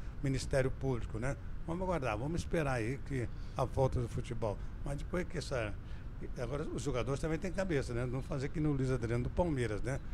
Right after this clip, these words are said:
Com o vírus e passeando no shopping. Aí fica meio complicado, né?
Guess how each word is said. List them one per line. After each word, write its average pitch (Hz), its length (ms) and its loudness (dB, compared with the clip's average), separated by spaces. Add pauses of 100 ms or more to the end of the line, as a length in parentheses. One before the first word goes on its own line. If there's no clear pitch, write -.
(200)
Com 120 280 4
o 113 120 2
vírus 147 540 4
e 143 100 2
passeando 127 540 0
no 123 100 2
shopping. 113 400 0 (300)
Aí 123 120 2
fica 131 280 -2
meio 120 160 -2
complicado, 113 680 -2
né? 110 140 -2